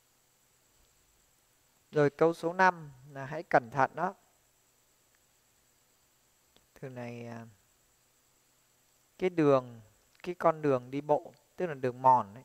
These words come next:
chắc đoán đường mòn. Liếc cái này tưởng là kem đánh răng hay cái gì nhưng không phải. Cái từ footpath là cái đường mòn thì rất là, là, là trơn, tức là cái đường này sẽ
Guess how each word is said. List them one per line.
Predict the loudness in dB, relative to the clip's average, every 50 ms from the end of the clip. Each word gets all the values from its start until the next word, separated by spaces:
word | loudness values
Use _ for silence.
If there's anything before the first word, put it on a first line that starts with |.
| _
chắc | _ -16 -16 -16 _ -12
đoán | -10 -10 -10 -10 -12 -14
đường | -16 -14 -12
mòn. | -14 -14 -14 -16 _ _ _ _ _
Liếc | -10 0 2 2 2 2 0
cái | -4 -4 -4
này | -4 -8 -14 -14 _ -6
tưởng | -6 -6 -6 -8 -16
là | -18 -18 -18 _ -10
kem | -10 -10 -10 -12
đánh | -16 -16 -10
răng | -10 -10 -10 -10
hay | -12 -16
cái | -16 -16
gì | -14 -14 -14 -14
nhưng | -16 -18 -20
không | -18 -12
phải. | -12 -12 -12 -12 -16 _ _ _ _ _ -20 -20 -18 -18 -20 -20 -20 _ _ -20 -20 -20 _
Cái | -12 -12 -8
từ | -2 0 0 0 0 -4 -10 _ -16 -6
footpath | -2 -2 -2 -2 _ _ _ _ _ _ _ _ _ _ _ _ _ _ _ -18 -12 -6 -2 0 0 0 -2 -4 -12 -16 -18 -18 -20 -20 -20 _ _ _ _ _ _ _
là | -14 -14 -14 -14 -14 _ _ _ _ _ -20 -20 _ _ _ _ -4
cái | -4 0
đường | 2 4 4 4 2 0 -2
mòn | 0 2 2 2 0 -2 -10 -20 -20 _ _ _ _ _ _
thì | -6 -4 -2 -2 -2 -4 -8 -6
rất | 0 2 2 2 2
là, | -4 -6 -4 -4 -6 -8 -10 -14 -18 -20 _ _ _ _ _ _ _ _ _ _ _ _
là, | -12 -12 -12 -10
là | -10 -12 -14 -12 _
trơn, | 2 4 6 6 4 2 -2 -10 -8
tức | -8 -6
là | -6 -6 -10
cái | -6 -6 -4
đường | -2 0 -2 -2 -2 -6
này | -14 -14 -14 -14 -16
sẽ | -16 -16 -16 -16